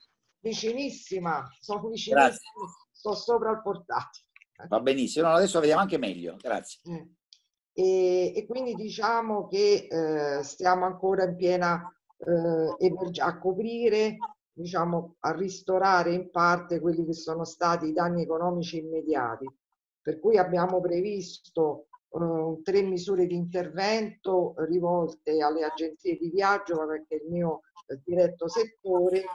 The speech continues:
Speaker 1: agli alberghi, quindi alle strutture ricettive,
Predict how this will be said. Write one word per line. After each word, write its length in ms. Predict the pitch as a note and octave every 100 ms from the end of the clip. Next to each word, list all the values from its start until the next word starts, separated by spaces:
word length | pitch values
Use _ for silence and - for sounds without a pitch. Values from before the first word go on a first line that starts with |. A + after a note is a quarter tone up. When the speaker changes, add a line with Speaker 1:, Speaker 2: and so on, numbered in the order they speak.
| - F#3 - _ -
Speaker 1:
agli 280 | F3+ F3+ F3
alberghi, 640 | F3 F3 G3+ F#3+ F3+ E3
quindi 440 | E3+ G3 F#3 F3+
alle 300 | F3 F3 E3+
strutture 600 | E3 - F3 F3 A3 F#3+
ricettive, 1080 | F3+ F3+ F#3 F3+ - G3 G3 F#3 D#3+ D3+ -